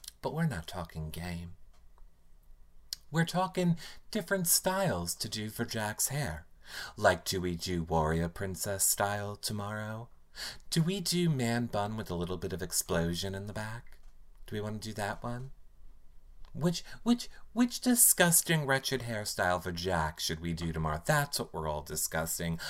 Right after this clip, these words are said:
Avi, David, if you guys would like to weigh in on wretched looks that David has this season, then by all means, get involved. Then, then by all means, get involved.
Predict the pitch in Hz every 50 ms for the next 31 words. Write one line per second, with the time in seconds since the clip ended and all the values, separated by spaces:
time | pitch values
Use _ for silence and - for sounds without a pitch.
0 | - - - - - 175 175 180 170 175 175 175 165 - 170 165 165 160 160 151
1 | 160 165 - - 208 208 208 202 196 - 160 123 123 110 110 117 - - 120 107
2 | 101 95 95 95 90 82 82 90 90 85 80 78 - - 90 87 87 87 82 82
3 | - - - - - - 101 98 120 120 120 - - 127 120 110 98 98 98 101
4 | 98 87 76 80 - - - - - 87 82 82 - - - 107 104 98 85 90
5 | 82 87 85 78 78 78 - - - 80 78 - - - 87 82 82 80 76 -
6 | 82 82 82 90 92 92 90 87 117 127 135 139 139 131 123 117 98 85 76 78
7 | 76 69 80 - - 131 131 - 110 107 95 82 78 73 - - - - - -
8 | - 92 87 85 82 82 - - - - - 110 104 107 107 113 113 117 120 113
9 | 107 104 98 87 82 82 82 - - 90 85 85 87 90 87 85 85